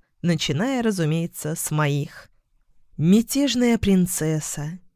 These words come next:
коронованная бунтарка. Как меня только не называли за пределами дворца.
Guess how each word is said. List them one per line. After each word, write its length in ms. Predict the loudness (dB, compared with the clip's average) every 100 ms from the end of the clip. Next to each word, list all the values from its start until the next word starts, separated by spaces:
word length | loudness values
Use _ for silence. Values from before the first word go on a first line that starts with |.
| _ _
коронованная 800 | 4 6 6 6 6 4 4 4
бунтарка. 800 | 4 2 2 0 0 -2 -4 -6 -8 -18 _ _ _ _ _ _
Как 260 | -2 0 2
меня 280 | 4 6 4
только 440 | 2 0 2 4
не 140 | 6
называли 500 | 6 4 0 0 0
за 120 | -2 -2
пределами 520 | -2 0 0 0 -2
дворца. 500 | -4 -6 -6 -6